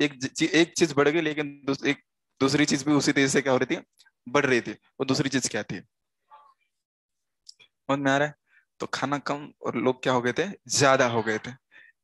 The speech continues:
तो इस समय में increase the yields have partly been due to the use of improved crop variety। तो उन्होंने rice से कुछ नए नए variety बनाए थे स्वामीनाथन ने, तो उसके कारण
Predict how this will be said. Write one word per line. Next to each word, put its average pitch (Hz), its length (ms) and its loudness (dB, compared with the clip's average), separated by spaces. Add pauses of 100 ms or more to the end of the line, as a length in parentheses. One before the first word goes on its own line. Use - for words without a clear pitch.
(220)
तो 139 140 8
इस 135 80 4
समय 170 340 2
में 160 380 -2
increase 175 420 2
the 185 140 6 (100)
yields 190 400 2
have 156 340 2 (680)
partly 185 480 2 (120)
been 170 180 -4
due 156 200 4
to 165 60 4
the 170 240 2 (140)
use 151 140 2
of 156 140 6 (140)
improved 147 340 0
crop 147 300 2 (320)
variety। 120 360 0 (380)
तो 135 100 -4
उन्होंने 139 460 -2
rice 139 220 2
से - 140 0
कुछ 143 200 -6
नए 135 180 0
नए 135 120 -2
variety 123 340 0
बनाए 120 260 -4
थे 147 260 -10
स्वामीनाथन 117 760 -4
ने, 131 120 -6
तो 123 140 -2
उसके - 320 2
कारण 135 340 0